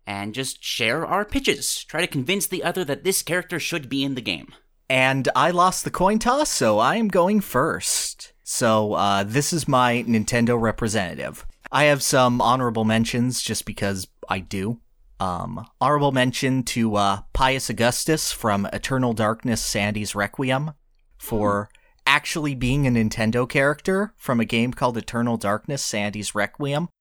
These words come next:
Speaker 2: And he's got a really cool, uh, Elder God sort of magic system to him that would not fit in Smash at all, but would be really cool. Um,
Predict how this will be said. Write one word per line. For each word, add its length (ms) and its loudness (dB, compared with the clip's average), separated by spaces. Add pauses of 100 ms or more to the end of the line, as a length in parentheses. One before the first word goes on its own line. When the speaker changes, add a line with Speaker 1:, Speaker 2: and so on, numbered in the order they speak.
(160)
Speaker 2:
And 100 -2
he's 140 0
got 160 0
a 60 2
really 680 -2
cool, 800 0
uh, 260 -4 (160)
Elder 400 0
God 680 2
sort 340 -2
of 320 -4
magic 420 -2
system 520 -4
to 240 -4
him 240 -4 (220)
that 260 -2 (260)
would 380 -2
not 360 0
fit 220 -2
in 140 0
Smash 440 0
at 120 -6
all, 420 -2
but 300 0
would 160 -4
be 160 -2
really 600 0
cool. 600 -2 (180)
Um, 320 0